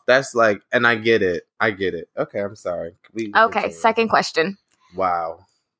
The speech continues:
Speaker 2: My question for your podcast is, how would you address white admins tone policing?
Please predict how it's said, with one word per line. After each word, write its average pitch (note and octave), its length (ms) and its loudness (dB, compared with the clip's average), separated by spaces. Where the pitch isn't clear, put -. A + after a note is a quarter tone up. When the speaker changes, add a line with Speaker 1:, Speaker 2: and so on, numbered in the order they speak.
Speaker 2:
My C#4+ 160 2
question G4+ 400 0
for D4 80 0
your C4+ 180 2
podcast G3 640 0
is, A#3+ 140 0
how C4+ 220 4
would F4 160 -4
you E4+ 100 -2
address G#3+ 400 0
white G#3 260 0
admins F3+ 480 -2
tone E4+ 280 -2
policing? G2+ 500 -6